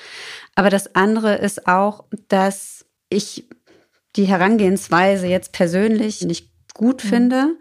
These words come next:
Speaker 1: weil es wird sehr stark vorgegeben, was passieren soll auch, wie man mit sich umgehen
Speaker 2: Mhm.
Speaker 1: soll. Ne, ich, wie gesagt, ich kenne mich im Einzelnen nicht mit dem Buch aus, aber viele Ansätze haben das so verinnerlicht, dass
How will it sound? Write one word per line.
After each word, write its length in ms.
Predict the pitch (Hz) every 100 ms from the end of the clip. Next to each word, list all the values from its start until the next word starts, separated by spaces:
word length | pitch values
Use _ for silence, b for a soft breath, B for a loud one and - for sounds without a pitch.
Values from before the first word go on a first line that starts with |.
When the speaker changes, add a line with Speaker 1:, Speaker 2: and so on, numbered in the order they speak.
| B B B B
Speaker 1:
weil 240 | 196 202
es 160 | 190 -
wird 160 | 190 180
sehr 220 | 196 202
stark 360 | - 190 196
vorgegeben, 720 | - - 214 208 175 185 180 170
was 180 | 170
passieren 640 | - 175 - - 196 185 175
soll 380 | 165 151 151 -
auch, 440 | 147 - 165 - _ _ _ _ -
wie 240 | 170 190
man 240 | 214 175 170
mit 160 | 170
sich 240 | - 170 -
umgehen 460 | 180 185 165 151
Speaker 2:
Mhm. 60 | 156
Speaker 1:
soll. 380 | 185 180 175 190 - _ -
Ne, 160 | 196 208
ich, 120 | 175 B B -
wie 80 |
gesagt, 260 | 208 180 -
ich 100 | -
kenne 160 | - 214
mich 140 | 220
im 100 | 180
Einzelnen 400 | 170 196 196 175
nicht 200 | 180 -
mit 120 | 180
dem 140 | 180 170
Buch 240 | 190 -
aus, 300 | - 226 262
aber 220 | - 175 175 B B B B
viele 320 | - 233 233
Ansätze 460 | 190 202 196 190 185
haben 140 | 180
das 120 | 170
so 80 | - -
verinnerlicht, 480 | 202 190 190 196
dass 220 | 190 -